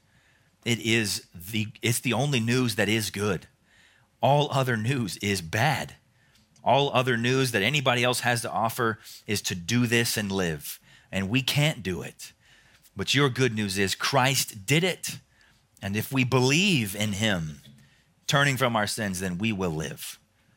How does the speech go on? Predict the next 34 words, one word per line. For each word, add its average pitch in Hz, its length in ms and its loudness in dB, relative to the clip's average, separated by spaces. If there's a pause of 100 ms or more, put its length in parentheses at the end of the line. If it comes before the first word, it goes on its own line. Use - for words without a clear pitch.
(320)
He 135 280 0
did 90 300 0
and 80 120 -6
we 87 100 -4
live, 80 320 -2
not 92 220 -4
we 107 200 -4
do 82 240 -8 (220)
and 78 120 -12
we 71 100 -12
live. 71 440 -14 (880)
Father, 90 220 -2
may 98 200 -2
we 107 340 0 (540)
have 127 260 2
it 127 140 -4
ready 123 640 2 (160)
on 110 160 -2
our 95 120 -2
lips. 113 380 -2
May 120 100 -4
we 98 140 -4
think 131 420 -4
and 98 180 -4
meditate 113 460 0
on 110 180 -4
it. 101 120 -8
Would 107 160 -4
you 127 80 -2
forgive 117 420 -2
us - 300 -2 (360)
for - 200 -2
being 123 640 -2 (180)
bored 95 640 -2